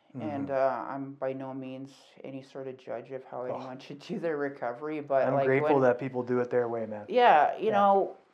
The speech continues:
Speaker 1: whatever, to each his own, right? I
Speaker 2: Yep.
Speaker 1: mean, if, if someone is really happy and loves God and does whatever God tells them to do without their brain being any part of their <laughs> lives, then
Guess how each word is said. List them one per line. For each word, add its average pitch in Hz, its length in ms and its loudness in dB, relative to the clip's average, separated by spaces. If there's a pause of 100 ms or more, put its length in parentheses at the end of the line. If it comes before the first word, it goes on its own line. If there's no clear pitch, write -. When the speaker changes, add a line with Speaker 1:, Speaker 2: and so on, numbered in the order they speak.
Speaker 1:
whatever, 170 580 4
to 180 180 -4
each 185 140 -6
his 143 160 -10
own, 123 220 -4
right? 147 180 -10
I 147 60 -2
Speaker 2:
Yep. 156 100 2
Speaker 1:
mean, 156 160 -4
if, 151 140 -4 (260)
if 143 160 -10
someone 160 400 -4
is 143 260 -6
really 147 580 -8
happy 143 580 -4
and 131 260 -8
loves 135 340 -4
God 127 400 -2
and 131 320 -6 (220)
does 135 520 -2 (500)
whatever 147 920 0 (180)
God 131 400 2 (240)
tells 131 320 -4
them 135 200 -10
to 131 120 -12
do 131 280 -6
without 127 560 -4 (640)
their 127 240 -4
brain 127 480 -8
being 123 380 -10
any 127 180 -10
part 123 240 -6
of 123 100 -10
their 120 140 -10
<laughs> 135 100 -12
lives, 143 340 -10
then 147 240 -4